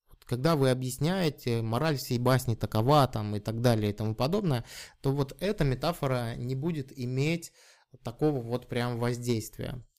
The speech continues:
То есть, так как мы сейчас находимся в учебной среде, да, то есть я обучаю посредством вот этого прямого эфира,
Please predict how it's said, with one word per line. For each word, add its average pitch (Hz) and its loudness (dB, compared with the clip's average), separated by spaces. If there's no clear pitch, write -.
То 117 0
есть, 110 -2
так 139 -4
как 147 -2
мы 151 2
сейчас 143 -2
находимся 139 2
в 123 -2
учебной 214 2
среде, 120 2
да, 120 0
то 135 -4
есть - -6
я 113 2
обучаю 113 -2
посредством 113 -4
вот 110 -4
этого 110 -4
прямого 117 2
эфира, 180 -2